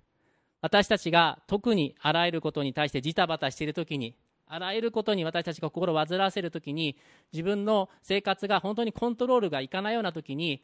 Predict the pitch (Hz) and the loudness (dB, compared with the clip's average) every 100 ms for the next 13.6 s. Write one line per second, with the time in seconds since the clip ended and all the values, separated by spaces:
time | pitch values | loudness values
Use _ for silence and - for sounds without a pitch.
0 | - 175 220 214 - 202 175 135 180 254 | -12 -4 -2 -2 0 2 2 0 -4 -2
1 | 320 262 175 180 190 202 208 208 208 156 | 0 -2 -2 0 -2 -4 -4 -4 -2 -4
2 | - - 226 - 233 226 220 - _ 175 | -4 -4 -4 -4 -8 -6 -6 -8 _ -6
3 | 180 247 262 277 277 254 202 175 143 - | 2 2 2 0 -4 -2 0 0 -2 -2
4 | 151 135 - _ _ _ _ 165 196 190 | -2 -2 -4 _ _ _ _ -4 -2 -2
5 | 151 127 143 135 165 160 127 - _ 170 | -6 -8 -6 -2 2 4 2 0 _ -8
6 | 170 160 139 139 165 170 131 - 131 - | -6 -4 -4 -4 -2 0 -2 -4 -14 -14
7 | 127 - 156 196 - 202 180 185 180 190 | -14 -8 -6 -6 -6 -6 -4 -6 0 2
8 | 135 107 120 127 135 - - _ - - | 2 2 4 4 4 -2 -16 _ -20 -20
9 | - - - - - 208 - 202 196 208 | -20 -20 -20 -20 4 4 6 4 4 4
10 | 220 196 151 156 117 - - 160 165 190 | 4 2 2 2 0 -6 -16 -8 0 2
11 | 220 202 196 196 202 196 185 185 143 135 | 4 4 2 2 2 0 0 2 4 4
12 | - - - _ _ _ _ _ _ 147 | 0 -10 -20 _ _ _ _ _ _ -4
13 | 160 180 147 - 117 | 0 0 -2 -6 -14